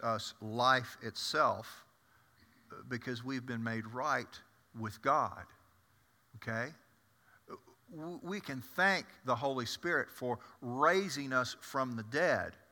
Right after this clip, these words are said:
but that's 'cause that's who's going to give us that power. That's who gave Jesus Christ that power. And I don't think thanking him for that, Mike, is gonna be wrong. But on the other hand,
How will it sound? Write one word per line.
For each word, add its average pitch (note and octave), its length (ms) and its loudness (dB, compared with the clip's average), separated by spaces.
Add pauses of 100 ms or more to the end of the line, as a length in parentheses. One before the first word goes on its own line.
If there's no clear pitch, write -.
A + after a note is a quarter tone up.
(200)
but B2+ 120 -2
that's F3+ 260 4
'cause C#3+ 420 0
that's D3+ 240 4
who's F3+ 400 -4
going C#3+ 380 0 (640)
to C#3+ 100 -6
give C#3+ 240 0
us A#2+ 200 -4
that - 280 2
power. D3 480 4 (200)
That's C#3+ 180 4
who E3+ 180 -2
gave C3 380 0 (180)
Jesus B2+ 320 -6
Christ F3+ 600 4 (100)
that A2+ 280 0
power. F2 460 2 (720)
And A#2+ 100 2
I B2+ 120 6
don't C#3 180 2
think C3 240 -4 (720)
thanking D#3 380 2
him A#2 320 -2
for A#2 300 -4
that, A#2+ 360 4 (560)
Mike, C#3 380 4
is G#2+ 180 -4
gonna D3+ 220 -2
be D#3+ 140 -2
wrong. C#3+ 460 0 (1300)
But C#3+ 180 4
on E3 120 6
the D#3 140 2
other G#3 200 6
hand, C#3 460 2